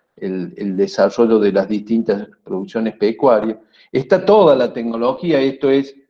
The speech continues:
una pulverizadora que va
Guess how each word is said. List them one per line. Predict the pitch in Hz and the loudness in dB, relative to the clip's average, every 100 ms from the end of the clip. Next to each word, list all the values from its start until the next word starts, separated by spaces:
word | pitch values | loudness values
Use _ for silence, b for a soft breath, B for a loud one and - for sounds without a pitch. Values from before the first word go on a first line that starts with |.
| _ _ _ | _ _ _
una | 127 123 107 | -2 -2 0
pulverizadora | 113 110 110 110 - 113 131 151 151 131 | -2 0 0 -2 0 2 4 4 4 2
que | 117 113 | -2 0
va | 127 127 - | 4 2 0